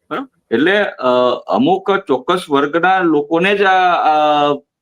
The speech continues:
આ બધું, અ, પ્રાપ્ત થાય છે. ગરીબ સમાજને ગરીબ જ રહેવાનું આખું ષ-, ષડયંત્ર ચાલી રહ્યું છે ગુજરાતની અંદર. તો અમારો શું, શું વાંક છે? લોકશાહી કોને કહેવાય? લોકશાહી એને કહેવાય કે બ-, દરેક સમાજને સાથે રાખી, છેવાડાનો છેવાડો સમાજ,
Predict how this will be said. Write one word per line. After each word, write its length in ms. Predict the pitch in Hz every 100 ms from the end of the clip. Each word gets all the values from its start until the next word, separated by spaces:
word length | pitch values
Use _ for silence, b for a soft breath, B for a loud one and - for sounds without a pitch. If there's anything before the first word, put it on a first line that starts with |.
| _ -
આ 180 | 151
બધું, 260 | 151 160 165
અ, 380 | - 151 139 127
પ્રાપ્ત 420 | - _ - - _
થાય 180 | 120 117
છે. 280 | 117 107 - _ _ _ -
ગરીબ 220 | 120 160
સમાજને 560 | 165 165 175 170 185 165
ગરીબ 300 | 165 185 202
જ 100 | 190
રહેવાનું 400 | 185 190 185 175
આખું 220 | 175 170
ષ-, 380 | 170 160 156 135 143
ષડયંત્ર 400 | 143 147 139 139
ચાલી 300 | 131 135 131
રહ્યું 220 | 120 120
છે 100 | 110
ગુજરાતની 540 | 110 110 117 - 113
અંદર. 320 | 104 107 98 107 _ _ _ _ -
તો 100 | 123
અમારો 280 | 139 160
શું, 200 | 180 170
શું 220 | 165 196 180
વાંક 200 | 165 160
છે? 340 | - 143 143 _ _ -
લોકશાહી 520 | 131 170 - 185 190
કોને 300 | 190 196 190
કહેવાય? 400 | - 165 151 143 - _ _ _ 113
લોકશાહી 500 | 131 170 - 180 185
એને 220 | 180 190
કહેવાય 260 | - 185
કે 120 | 185 180
બ-, 220 | 123 107
દરેક 360 | 104 127 202
સમાજને 460 | - 185 180 175 185
સાથે 360 | 180 151 - 165
રાખી, 340 | 156 - 127
છેવાડાનો 640 | - 110 127 160 170 175
છેવાડો 400 | 175 131 147 165
સમાજ, 380 | 165 160 151 110